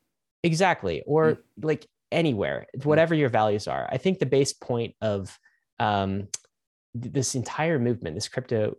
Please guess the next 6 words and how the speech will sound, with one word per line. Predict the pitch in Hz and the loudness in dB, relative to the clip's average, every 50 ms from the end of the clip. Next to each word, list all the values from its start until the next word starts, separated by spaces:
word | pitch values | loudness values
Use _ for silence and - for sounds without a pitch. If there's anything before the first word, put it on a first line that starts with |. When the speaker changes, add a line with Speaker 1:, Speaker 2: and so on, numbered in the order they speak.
| _ _ | _ _
Speaker 1:
movement, | - 123 120 123 117 101 95 - - | -4 -4 -4 -2 -4 -6 -6 -6 -6
is | - 123 110 - | -8 -8 -6 -6
to | - - 117 | -6 -6 -4
separate | - - 135 131 - - 127 123 117 113 113 - - _ _ _ _ _ _ _ _ _ _ _ _ _ _ _ _ _ _ _ - - | -2 -2 -2 -2 -2 -2 0 2 2 2 0 -2 -4 _ _ _ _ _ _ _ _ _ _ _ _ _ _ _ _ _ _ _ -10 -4
government | - 131 139 160 185 190 202 226 233 - - - - _ _ _ _ _ _ _ _ _ | -2 0 0 0 0 0 0 0 -2 -4 -8 -16 -20 _ _ _ _ _ _ _ _ _
from | - - 147 127 127 127 | -6 -2 0 0 0 -2